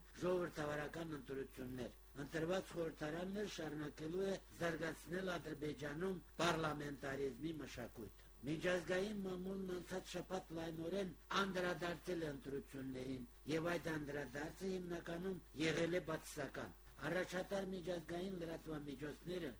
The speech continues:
գրել և այժմ էլ գրում են մասսայական ընտրախախտումների, ընտրողների հետապնդումների և նրանց ազատությունների համատարած սահմանափակումների վերաբերյալ։ Ամերիկյան Washington Post թերթն անդրադարձել է Ադրբեջանում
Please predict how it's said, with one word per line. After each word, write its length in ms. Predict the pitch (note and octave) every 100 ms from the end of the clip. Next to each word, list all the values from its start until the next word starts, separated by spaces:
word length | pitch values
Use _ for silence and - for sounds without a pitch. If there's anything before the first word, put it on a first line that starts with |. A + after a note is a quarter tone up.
| - C#3+
գրել 380 | D#3 C#3 C3+ B2+ - -
և 200 | G#3+ G3+ E3+
այժմ 360 | D#3+ C#3+ C#3+ C#3
էլ 100 | A#2+ D#3+
գրում 320 | F3+ E3 C3+
են 140 | B2 A#2+ - A#2
մասսայական 800 | E3+ F3 F#3 F#3 F#3 F#3 G3+ G3
ընտրախախտումների, 1160 | F#3 F3 F3+ - E3 - - D#3 D3 C3 C3 C3 B2 - F#3 G3
ընտրողների 680 | E3+ G3 G3 F3 G3 G3+ F3+
հետապնդումների 960 | F3+ F3+ F3 F3 F3 E3+ F3 E3+ E3+ E3+ E3
և 220 | F3+ F3+
նրանց 260 | F3+ G3 F3 - - - F3+
ազատությունների 880 | F3+ F3 E3+ - E3+ E3+ F3 F#3+ F3
համատարած 600 | D#3 D#3 D#3 D3+ E3+ F3+ - - D#3+
սահմանափակումների 1000 | D3 C#3+ C#3 C3 C3+ - B2 B2 C3 B2+
վերաբերյալ։ 640 | A#2+ A2+ A#2 A2 G#2 - - - D3
Ամերիկյան 580 | F3 F3+ F3+ G3 G3+ F#3
Washington 560 | F3+ - F3+ - F#3+ F#3+ -
Post 240 | F3+ - -
թերթն 340 | E3+ - D#3 C#3+
անդրադարձել 840 | C3 B2 B2 B2 A#2 G#2 C3 C#3 F3+
է 60 | - - C3+ E3+
Ադրբեջանում 880 | D#3 F3 D#3 F3 D#3+ F3 F3 G3+